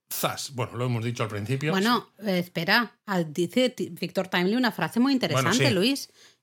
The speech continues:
Speaker 2: que a mí es la que me ha
Speaker 1: Antes de
Speaker 2: hecho
Speaker 1: irse,
Speaker 2: sonar
Speaker 1: justo.
Speaker 2: todas mis alarmas, que antes de bajar a ponerse el traje <laughs> ese de astronauta chungo,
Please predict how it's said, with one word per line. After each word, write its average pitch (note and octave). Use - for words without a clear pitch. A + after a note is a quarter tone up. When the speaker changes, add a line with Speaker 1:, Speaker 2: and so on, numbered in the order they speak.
Speaker 2:
que F3+
a D#3
mí D#3
es E3+
la F#3+
que G3+
me F3+
ha E3+
Speaker 1:
Antes C3
de C3+
Speaker 2:
hecho D3
Speaker 1:
irse, -
Speaker 2:
sonar F#3+
Speaker 1:
justo. -
Speaker 2:
todas G#3
mis A3
alarmas, F#3
que E3+
antes E3+
de G3+
bajar F#3+
a F#3+
ponerse D#3
el E3+
traje F#3+
<laughs> -
ese F3+
de D#3
astronauta E3
chungo, A#3+